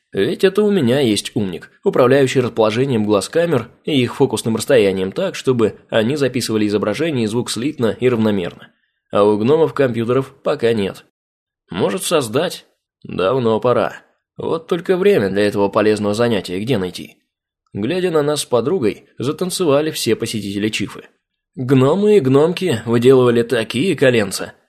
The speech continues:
Даже степенные мужички выходили в круг и начинали со скрипом в суставах подпрыгивать. А один широкий старичок-гном с длиннющей бородищей и брюшком оказался в самом центре танцующих.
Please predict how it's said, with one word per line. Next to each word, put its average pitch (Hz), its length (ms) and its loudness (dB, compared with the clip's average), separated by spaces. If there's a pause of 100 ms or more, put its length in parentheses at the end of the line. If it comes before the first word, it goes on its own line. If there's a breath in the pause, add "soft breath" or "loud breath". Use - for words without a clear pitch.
(180)
Даже 139 360 -2
степенные 143 580 0
мужички 120 560 -2
выходили 143 380 0
в 131 100 -2
круг 156 400 -2
и 208 80 0
начинали 147 500 0
со 131 160 0
скрипом 151 440 -4
в 131 40 -12
суставах 107 500 -2
подпрыгивать. 104 640 -4 (420)
А 101 140 0
один 139 300 0
широкий 165 360 -4
старичок-гном 117 800 -2 (100)
с 107 100 -8
длиннющей 120 600 0
бородищей 117 580 0
и 101 40 0
брюшком 151 520 -4 (160 soft breath)
оказался 165 540 -6
в - 60 -8
самом 117 320 2
центре 104 300 -2
танцующих. 117 640 -4